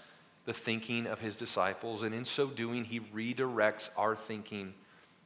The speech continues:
as well. Again, look at verse twenty-six.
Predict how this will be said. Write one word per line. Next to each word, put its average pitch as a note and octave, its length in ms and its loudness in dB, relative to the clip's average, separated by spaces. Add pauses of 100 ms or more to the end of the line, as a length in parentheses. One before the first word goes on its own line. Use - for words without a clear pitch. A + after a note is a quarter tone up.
(280)
as G2+ 200 -6
well. F#2+ 360 -2
Again, G#2 320 0
look G#2+ 160 -6
at A#2+ 80 -4
verse B2+ 160 -4
twenty-six. G2+ 760 -4